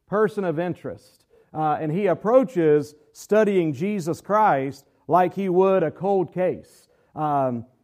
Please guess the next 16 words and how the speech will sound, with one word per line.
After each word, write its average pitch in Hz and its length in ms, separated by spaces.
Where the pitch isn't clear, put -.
and 170 100
it's 170 140
interesting. 175 580
Now, 160 120
this 226 160
part 220 260
may, 208 320
may 202 220
initially 175 580
turn 208 260
you 175 160
off, 202 300
but 156 100
he 196 180
tries 240 440
to 190 300